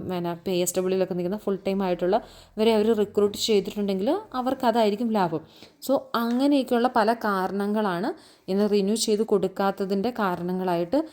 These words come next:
ആ, പല കമ്പനികളും പറയുന്നത്. അതേപോലെ തന്നെ ഓരോ ഏജൻസികളും സ്പോൺസർഷിപ്പ് കൊടുക്കാനായിട്ട് ചോദിക്കുന്ന എമൗണ്ട് വളരെ ഹ്യൂജ് തന്നെയാണ്. അന്നേരം യു കെയിലുള്ള പല മലയാളി ഏജൻസിനെയും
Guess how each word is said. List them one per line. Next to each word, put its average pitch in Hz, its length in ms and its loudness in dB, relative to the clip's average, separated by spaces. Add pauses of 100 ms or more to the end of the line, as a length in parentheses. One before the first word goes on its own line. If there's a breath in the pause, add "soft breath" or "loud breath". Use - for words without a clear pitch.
(240 loud breath)
ആ, 180 100 -2 (100)
പല 196 160 4
കമ്പനികളും 180 720 0
പറയുന്നത്. 190 560 0 (560 soft breath)
അതേപോലെ 240 420 2
തന്നെ 247 200 2 (120)
ഓരോ 220 400 4 (160)
ഏജൻസികളും 202 760 0
സ്പോൺസർഷിപ്പ് 185 880 -2
കൊടുക്കാനായിട്ട് 185 840 0 (400 loud breath)
ചോദിക്കുന്ന 208 640 2 (180)
എമൗണ്ട് 185 540 -2 (100)
വളരെ 180 480 0
ഹ്യൂജ് 214 440 -2
തന്നെയാണ്. 214 480 0 (280 soft breath)
അന്നേരം 185 380 -4
യു 185 140 4
കെയിലുള്ള 202 500 2
പല 185 280 2
മലയാളി 175 460 0
ഏജൻസിനെയും 180 760 -2